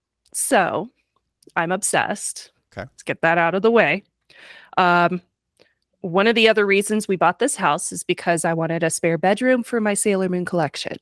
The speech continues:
Speaker 1: So I have a entire room upstairs
Speaker 2: Wait a minute.
Speaker 1: dedicated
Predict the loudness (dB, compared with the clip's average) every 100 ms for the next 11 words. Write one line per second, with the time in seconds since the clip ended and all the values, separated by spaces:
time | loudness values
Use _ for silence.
0 | -6 -2 2 2 2 2 0 0 0 0
1 | -4 -12 -20 -14 -2 0 0 0 2 0
2 | 2 4 4 2 -2 -8 _ _ _ _
3 | _ _ _ -4 -2 2 2 2 2 -2
4 | -10 -10 -16 -14 -12 -2 2 2 2 0
5 | 0 -2 -4